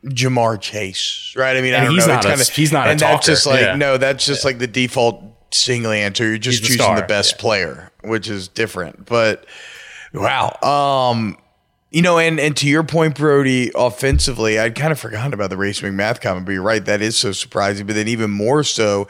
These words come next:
Speaker 1: it almost felt like he threw Miles Brennan in there maybe as, like, an afterthought.
Speaker 2: Like, as,
Speaker 1: It
Speaker 2: like,
Speaker 1: was
Speaker 2: "Oh,
Speaker 1: like,
Speaker 2: yeah, the quarterback," you know?
Speaker 1: and it was
Speaker 2: Yeah.
Speaker 1: like, "Oh, yeah." And I mean, and I mean, Miles, the quarterback's gotta be a leader. So it, it,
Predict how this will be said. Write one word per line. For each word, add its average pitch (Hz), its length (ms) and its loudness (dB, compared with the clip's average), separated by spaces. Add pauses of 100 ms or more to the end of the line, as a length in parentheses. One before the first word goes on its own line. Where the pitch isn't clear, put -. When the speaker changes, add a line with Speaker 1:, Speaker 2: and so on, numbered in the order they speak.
(420)
Speaker 1:
it 143 100 0
almost 147 380 2
felt 147 240 4
like 127 280 2
he 127 160 -2
threw 123 340 0
Miles 113 440 0
Brennan 127 440 0
in 117 160 0
there 110 460 2
maybe 107 340 0
as, 104 160 0
like, 110 160 -2
an 98 80 -2
afterthought. - 680 -6 (680)
Speaker 2:
Like, 151 140 2
as, 135 160 4
Speaker 1:
It 131 40 6
Speaker 2:
like, 131 100 6
Speaker 1:
was 123 80 4
Speaker 2:
"Oh, - 40 8
Speaker 1:
like, 190 100 8
Speaker 2:
yeah, 113 120 4
the 120 80 -8
quarterback," 107 600 2
you 123 80 -2
know? 123 80 0
Speaker 1:
and 135 160 4
it 143 80 6
was - 100 4
Speaker 2:
Yeah. 143 60 6
Speaker 1:
like, 131 140 2
"Oh, 214 120 6
yeah." 214 240 4
And 143 80 2
I 135 60 2
mean, 135 160 2
and 127 180 2
I 127 100 2
mean, 127 180 0
Miles, 135 480 2
the 135 60 0
quarterback's 151 560 2
gotta 180 360 2
be 135 160 0
a 107 80 2
leader. 90 400 -6
So 135 640 4 (600)
it, - 60 2
it, 202 500 2